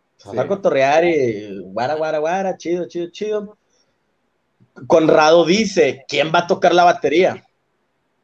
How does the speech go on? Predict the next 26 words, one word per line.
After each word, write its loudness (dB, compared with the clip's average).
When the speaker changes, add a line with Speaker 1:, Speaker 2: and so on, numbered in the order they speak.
Speaker 1:
Y -6
le -2
digo: 2
Pues, -4
dije, -14
"Pues -14
ya -4
está -12
Conrado". -2
Yo -2
pensé: -8
Dije, -10
"Ya -12
está -16
Conrado, 0
ya 2
me 0
puedo -2
ir 0
a 2
la -6
chingada -2
diciendo 0
algo 4
imposible, 2
¿no?" 0